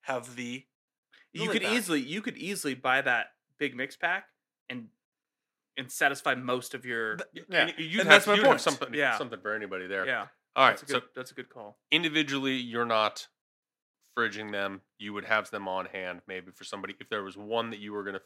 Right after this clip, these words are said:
Speaker 3: fridge for yourself, which one would you grab?
Speaker 1: I think the Corner, Corner Coast.
Speaker 3: Okay,
Speaker 1: That, that was
Speaker 3: makes
Speaker 1: the
Speaker 3: sense.
Speaker 1: Pale Ale. No,
Speaker 3: Yep.
Speaker 1: that's, it's right up my
Speaker 3: Golden,
Speaker 1: alley.
Speaker 3: Golden
Speaker 2: Golden
Speaker 3: Ale,
Speaker 2: Ale.
Speaker 3: so.
Speaker 2: But yeah, I, I like, I mean, that's a good one.
Speaker 1: It's, it's, it's, it's, it's in a similar vein. If I was to go to the brewery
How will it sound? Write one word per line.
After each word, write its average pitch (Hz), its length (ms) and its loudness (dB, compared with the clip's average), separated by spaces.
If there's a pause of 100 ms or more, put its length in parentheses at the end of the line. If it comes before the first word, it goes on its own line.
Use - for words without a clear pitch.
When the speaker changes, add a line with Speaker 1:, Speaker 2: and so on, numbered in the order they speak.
Speaker 3:
fridge 98 480 -4
for 98 240 -6
yourself, 90 840 -10
which - 160 -16
one 95 160 -14
would 87 120 -18
you - 40 -20
grab? 80 220 -10 (140)
Speaker 1:
I 175 140 0
think 196 180 -8
the 143 80 -6
Corner, 127 340 -10 (140)
Corner 147 240 -4
Coast. 139 400 -8 (640)
Speaker 3:
Okay, 190 140 0
Speaker 1:
That, - 100 -8
that 135 80 0
was 143 100 0
Speaker 3:
makes - 20 -4
Speaker 1:
the 147 120 -4
Speaker 3:
sense. 143 40 -4 (100)
Speaker 1:
Pale - 20 -6
Ale. 185 260 -8
No, 139 200 -10
Speaker 3:
Yep. 160 120 -8
Speaker 1:
that's, 151 260 -8
it's 131 220 -10
right 147 100 0
up - 60 -6
my 139 120 -4
Speaker 3:
Golden, 156 180 2
Speaker 1:
alley. 196 220 -2 (100)
Speaker 3:
Golden 190 220 4
Speaker 2:
Golden 139 180 8
Speaker 3:
Ale, 117 80 -4
Speaker 2:
Ale. 120 60 -6
Speaker 3:
so. - 220 -10 (200)
Speaker 2:
But 135 100 -2
yeah, 117 260 2
I, 151 120 4
I 170 240 6
like, 139 240 4 (160)
I 143 60 -2
mean, 139 100 -2
that's 131 160 -4
a 127 40 -16
good 107 140 -12
one. 98 140 -18 (600)
Speaker 1:
It's, 147 280 -4
it's, 135 160 -6
it's, 120 240 -6
it's, - 440 -6
it's 143 180 -8
in 131 140 -4
a 123 80 -6
similar 143 320 -2
vein. 127 220 -2
If 139 100 -6
I 131 40 2
was 120 200 -4
to - 40 -16
go 139 140 -4
to 139 180 -4
the 123 120 -4
brewery 139 460 -6